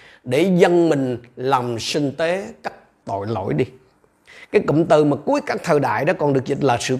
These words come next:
kết thúc của các thời đại. Điều này có nghĩa là, à, nó là một cái sự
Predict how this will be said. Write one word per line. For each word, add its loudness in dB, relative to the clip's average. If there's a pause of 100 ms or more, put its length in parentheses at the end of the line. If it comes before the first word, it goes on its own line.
kết -2
thúc -2
của -4
các -8
thời -2
đại. -10 (320)
Điều 0
này 2
có 2
nghĩa 4
là, 2 (240)
à, 0 (320)
nó 0 (120)
là 2
một 0
cái -2
sự -2